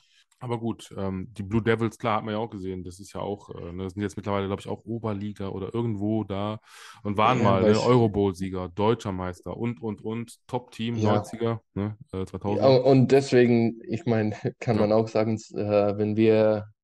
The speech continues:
Speaker 2: die G F L zwei mit den Hamburg Huskies gewonnen haben,
Speaker 1: Mhm.
Speaker 2: war das, ähm, noch die Blue Devils, äh, auf die, runtergestiegen hab, oder abgestiegen haben,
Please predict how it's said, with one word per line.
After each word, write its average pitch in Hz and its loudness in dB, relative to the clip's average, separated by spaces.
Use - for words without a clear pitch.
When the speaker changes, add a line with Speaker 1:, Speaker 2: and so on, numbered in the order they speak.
Speaker 2:
die 101 -16
G 107 4
F 98 2
L 98 4
zwei 104 4
mit - -12
den 101 -8
Hamburg 98 -4
Huskies 117 0
gewonnen 117 2
haben, 95 -4
Speaker 1:
Mhm. 101 -4
Speaker 2:
war 98 -2
das, - -4
ähm, 98 -6
noch 101 -2
die 98 2
Blue 127 4
Devils, 104 4
äh, 98 -2
auf 101 -4
die, 90 -10
runtergestiegen 101 0
hab, 98 -2
oder 95 -2
abgestiegen 98 -4
haben, 98 -4